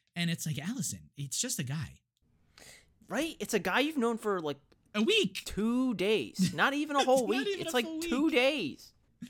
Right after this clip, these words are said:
Speaker 2: But, uh, so then we kinda cut back from their fight to the,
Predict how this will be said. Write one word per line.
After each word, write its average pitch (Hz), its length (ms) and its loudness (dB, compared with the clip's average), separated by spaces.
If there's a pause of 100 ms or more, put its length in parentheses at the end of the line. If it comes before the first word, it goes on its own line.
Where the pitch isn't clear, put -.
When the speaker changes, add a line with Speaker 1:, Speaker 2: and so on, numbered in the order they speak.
(120)
Speaker 2:
But, 123 260 0
uh, 123 360 -2
so - 280 -4
then 160 320 -2
we 165 80 -4
kinda 175 240 -4
cut - 380 -4
back 147 260 -2
from 131 220 -6
their 160 240 -2
fight 120 500 -6 (300)
to 120 480 -6
the, 107 560 -8